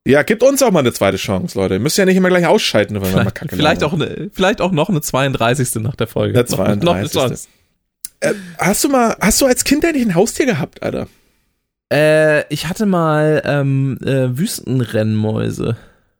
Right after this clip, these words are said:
Speaker 1: Oh, cool.
Speaker 2: Ja, die waren
Speaker 1: Oh.
Speaker 2: sausüß.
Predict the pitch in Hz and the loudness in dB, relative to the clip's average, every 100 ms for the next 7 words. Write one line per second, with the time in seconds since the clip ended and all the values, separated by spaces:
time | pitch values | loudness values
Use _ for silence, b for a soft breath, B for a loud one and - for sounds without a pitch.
0 | _ - 143 - - - 339 381 320 180 | _ 0 0 -2 -10 0 4 6 4 0
1 | - _ _ _ _ _ _ _ - 226 | -4 _ _ _ _ _ _ _ -2 0
2 | 190 190 190 262 294 311 311 233 - | 2 2 4 4 6 6 6 4 0